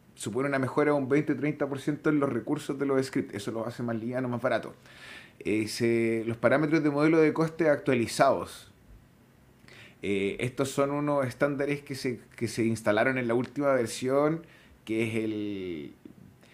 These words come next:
E S D C A, si alguien está relacionado con encriptación o con blockchain, va a ser más familia-, va a estar más familiarizado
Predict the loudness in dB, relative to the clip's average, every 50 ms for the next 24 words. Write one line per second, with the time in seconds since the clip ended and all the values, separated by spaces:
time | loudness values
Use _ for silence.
0 | -20 -20 -20 -20 -16 -8 -4 -2 0 2 2 0 0 -2 -2 0 0 0 2 0
1 | -2 -2 0 -2 -2 -2 -2 -4 -2 -2 0 0 0 0 0 -2 -4 -4 -2 -2
2 | -2 -2 -4 -6 -6 -6 -4 -4 -2 -2 -4 -6 -6 -6 -6 -4 -2 -2 -2 -4
3 | -4 -6 -6 -6 -6 -8 -10 -10 -10 -10 -8 -6 -4 -4 -4 -4 -4 -6 -6 -6
4 | -4 -4 -4 -4 -4 -6 -6 -6 -6 -6 -6 -8 -8 -6 -8 -10 -8 -10 -10 -10
5 | -8 -10 -10 -10 -12 -12 -14 -14 -10 -8 -4 -4 -2 -4 -4 -4 -6 -6 -4 -4
6 | -4 -6 -6 -6 -2 2 2 4 2 2 -2 -6